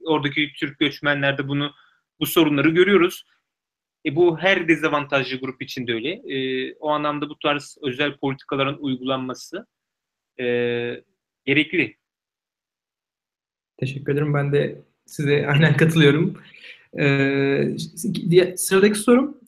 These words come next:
Speaker 2: e, doktoranızı Türkiye'de yaptınız. Doktora soru çalışmanız için yurt dışına, İngiltere'ye gittiniz.
Speaker 1: Hı hı.
Speaker 2: Eğitim kalitesini, olanakları karşılaştırmanız mümkün mü acaba?
Speaker 1: Ya şöyle, e,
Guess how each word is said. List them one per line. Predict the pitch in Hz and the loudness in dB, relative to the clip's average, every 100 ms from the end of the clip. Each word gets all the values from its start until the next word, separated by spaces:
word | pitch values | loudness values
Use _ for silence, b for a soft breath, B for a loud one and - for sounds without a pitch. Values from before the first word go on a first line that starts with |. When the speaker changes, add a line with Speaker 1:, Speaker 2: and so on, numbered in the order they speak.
| - | -2
Speaker 2:
e, | 165 | 4
doktoranızı | 151 147 160 156 208 214 226 | 6 6 6 8 8 10 8
Türkiye'de | 220 220 226 165 | 4 6 6 6
yaptınız. | 135 - 185 196 - 160 | 4 2 0 0 -2 0
Doktora | 147 175 170 | 2 2 2
soru | 170 160 | 2 2
çalışmanız | 160 165 165 147 | 0 4 4 4
için | - 220 202 - - | 0 0 0 -4 0
yurt | 165 160 | 2 2
dışına, | - 160 | 0 4
İngiltere'ye | 160 160 156 | 6 6 4
gittiniz. | 131 131 131 - - _ _ _ _ | 2 -2 -8 -8 -14 _ _ _ _
Speaker 1:
Hı | 131 | -18
hı. | 139 170 | -16 -10
Speaker 2:
Eğitim | - 160 165 233 | -2 -2 2 4
kalitesini, | 220 214 208 196 196 190 180 | 6 6 6 4 6 8 8
olanakları | 156 160 165 160 170 165 | 6 8 8 6 4 4
karşılaştırmanız | 156 156 165 165 180 165 | 2 2 0 0 0 4
mümkün | 160 160 262 | 4 4 0
mü | 170 | -2
acaba? | 127 127 - _ _ _ _ _ _ _ _ _ _ _ _ 135 | -2 -8 -12 _ _ _ _ _ _ _ _ _ _ _ _ -4
Speaker 1:
Ya | 143 | -2
şöyle, | - 208 220 196 226 - 160 | -2 -4 -2 0 -2 -2 -2
e, | 160 160 156 | 0 0 -4